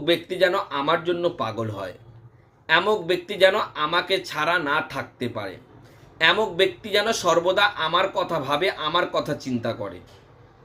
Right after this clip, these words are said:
হলো। লাস্টে থাকলো আরেকটি, আরেকটি তাবিজ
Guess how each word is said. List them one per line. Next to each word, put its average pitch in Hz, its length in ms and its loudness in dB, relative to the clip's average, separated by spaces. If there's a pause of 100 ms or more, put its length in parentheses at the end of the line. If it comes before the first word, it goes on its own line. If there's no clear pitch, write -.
(260)
হলো। 165 260 8 (1120)
লাস্টে 190 420 2
থাকলো 240 340 2
আরেকটি, 208 680 2 (1000)
আরেকটি 247 480 6
তাবিজ 220 600 -2